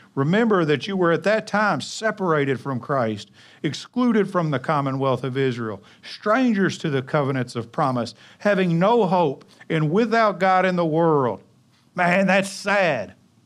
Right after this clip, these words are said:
right? Did you know two-thirds or greater of our community are in this condition right now? Verse thirteen, "But now in Christ Jesus,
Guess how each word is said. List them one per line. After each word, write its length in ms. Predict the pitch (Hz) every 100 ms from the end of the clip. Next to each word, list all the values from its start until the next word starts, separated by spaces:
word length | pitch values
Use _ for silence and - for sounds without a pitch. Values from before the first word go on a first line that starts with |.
| _ _ _
right? 400 | 165 208 202 196 - _
Did 120 | 160 160
you 100 | 233
know 320 | 208 214 220
two-thirds 720 | 208 226 220 202 208 220 208
or 60 | 180
greater 400 | 165 190 196 190
of 100 | 190
our 160 | 196
community 640 | 196 170 180 196 208 208 196 -
are 180 | 170 180
in 200 | 202 180
this 200 | 190 196
condition 760 | 196 175 135 196 196 196 170
right 300 | 165 185 208
now? 480 | 175 170 190 214 208 - _ _ _ _ _ _ _ _ _ _ _ _ _ _
Verse 300 | 147 160 156
thirteen, 720 | 175 170 160 180 170 151 113 98 107
"But 360 | 151 156 165
now 640 | 143 151 156 151 135 120 123
in 420 | - 165 160 160
Christ 560 | 143 165 151 151 135 -
Jesus, 580 | 123 147 123 117 120